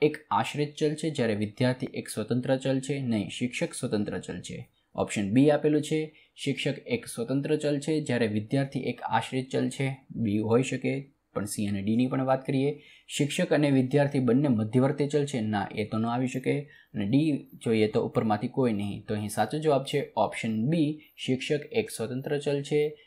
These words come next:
જ્યારે વિદ્યાર્થી એક આશ્રિત ચલ છે. ચૌદમો ક્વેશ્ચન જોઈએ,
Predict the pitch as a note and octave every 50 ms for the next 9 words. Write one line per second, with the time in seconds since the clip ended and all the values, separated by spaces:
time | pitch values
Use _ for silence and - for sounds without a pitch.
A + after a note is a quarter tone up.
0 | _ _ _ - - B2 A2+ A2 A2 A2+ G#2+ G#2 G#2 B2 C3 B2+ C#3+ D3+ D3 C#3+
1 | D3 - D3 - - - - A#3+ A#3 - - _ - - - - - - - F2+
2 | - - - E2+ F2 F2+ - - F#2+ E2+ E2+ - G#2 _ _ _ _ _ _ _
3 | - - _ _ _ _ _ _ _ - - A#2+ A#2+ B2 C3 C#3 C3+ D3 D3+ D3+
4 | D3 - D#3+ D#3+ D3+ D#3+ E3+ F#3